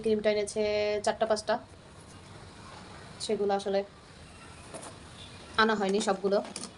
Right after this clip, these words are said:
ব্যবহারের জন্য একটা নামিয়েছে আর আছে আলমারির মধ্যে,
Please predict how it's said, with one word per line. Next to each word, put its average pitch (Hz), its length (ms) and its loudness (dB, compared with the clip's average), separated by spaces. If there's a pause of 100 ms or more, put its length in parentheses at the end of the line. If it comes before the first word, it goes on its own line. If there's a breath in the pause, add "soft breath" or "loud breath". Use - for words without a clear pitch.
(1300)
ব্যবহারের 214 360 6
জন্য 214 180 6
একটা 214 160 4
নামিয়েছে 202 320 4 (100)
আর 196 60 8 (760)
আছে 214 140 0 (100)
আলমারির 214 320 2
মধ্যে, 196 200 6